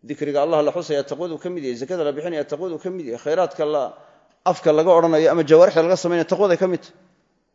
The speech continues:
Laakiin waa furuucu taqwa. Maxaa laabta ku sugan? Ma taqwada oo dhan mise asalkeeda? Asalkeeda ku sugan.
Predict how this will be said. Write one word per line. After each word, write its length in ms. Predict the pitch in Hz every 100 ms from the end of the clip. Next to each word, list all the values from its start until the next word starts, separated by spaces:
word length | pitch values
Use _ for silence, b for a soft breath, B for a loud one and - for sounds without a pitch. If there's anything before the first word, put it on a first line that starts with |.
| _
Laakiin 180 | - 175
waa 120 | 160
furuucu 240 | 208 226 -
taqwa. 280 | 220 135 - - _ _ _ _ _ _ _
Maxaa 300 | - 202 220
laabta 380 | 185 208 220 208
ku 100 | 208
sugan? 340 | - 143 139 143 143 -
Ma 80 | 156
taqwada 380 | - 165 220 233
oo 80 | 226
dhan 240 | 226 190 190
mise 180 | 165 -
asalkeeda? 560 | 190 - 160 - 135 127
Asalkeeda 460 | 247 294 285 240
ku 80 | 226
sugan. 240 | - 78